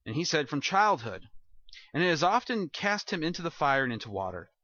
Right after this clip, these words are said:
to destroy him. But if you can do anything, have compassion on us and help us." And Jesus said to him, "If you can,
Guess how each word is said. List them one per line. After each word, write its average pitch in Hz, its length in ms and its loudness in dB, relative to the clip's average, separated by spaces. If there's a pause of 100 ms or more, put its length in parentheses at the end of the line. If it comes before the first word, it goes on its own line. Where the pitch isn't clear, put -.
(180)
to 147 80 -2
destroy 165 520 0
him. 110 300 -8 (560)
But 143 80 2
if 139 120 -2
you 214 200 2
can 254 180 0
do 196 220 0
anything, 143 560 -2
have 165 240 0
compassion 185 560 -2
on 123 160 0
us 113 180 -4
and 117 120 -6
help 123 280 -2
us." - 320 -14 (540)
And 147 120 0
Jesus 202 320 2
said 190 200 2
to 165 60 -2
him, 120 260 -2 (440)
"If 190 240 2
you 160 180 0
can, 160 640 2